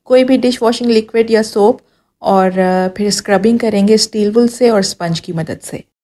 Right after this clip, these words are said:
अच्छा, वैसे I am sure कि अगर यही सेम तरीका दो से तीन बार भी रिपीट किया जाए तो तवा नाइंटी नाइन परसेंट तक क्लीन हो जाएगा और तकरीबन नया जैसा लगेगा।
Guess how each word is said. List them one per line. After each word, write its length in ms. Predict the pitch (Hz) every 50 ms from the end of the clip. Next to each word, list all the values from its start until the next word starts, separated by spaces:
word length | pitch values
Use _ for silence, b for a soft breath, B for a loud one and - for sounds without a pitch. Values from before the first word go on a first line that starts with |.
| _ b b b b b b b b
अच्छा, 200 | 247 254 - 320
वैसे 340 | 294 277 262 262 262 302 302
I 140 | 269 254 262
am 100 | 262 262
sure 320 | - - 247 233 233 220 233
कि 80 | - 233
अगर 260 | - 220 226 233 226 226
यही 300 | 220 214 214 262 285 294
सेम 380 | 285 - - 214 214 233 240
तरीका 460 | 233 240 214 214 208 196 - 214 214
दो 240 | 214 202 208 208 226 240
से 160 | - 269 262
तीन 340 | - - 220 226 240 254 240
बार 180 | 233 226 220
भी 100 | 214 220
रिपीट 340 | 214 202 202 - 196 196 -
किया 220 | - 202 196 185
जाए 300 | 185 190 185 180 180 226 - - _ _ _ _ _
तो 80 | 269 277
तवा 280 | 277 269 254 254 269
नाइंटी 400 | 277 254 233 220 220 233 262 277
नाइन 380 | 262 233 208 196 208 240 262 269
परसेंट 380 | 262 254 240 233 - 226 226 220
तक 240 | - 226 226 226 - -
क्लीन 260 | 214 214 208 226 247
हो 140 | 247 247 233
जाएगा 480 | 233 220 208 208 208 214 214 220 220
और 300 | - - 220 214 202 202
तकरीबन 460 | 202 - 214 208 196 196 190 202 196
नया 260 | 196 190 190 185 185 180
जैसा 300 | 185 196 185 - 214 208
लगेगा। 400 | 208 208 214 220 226 233 254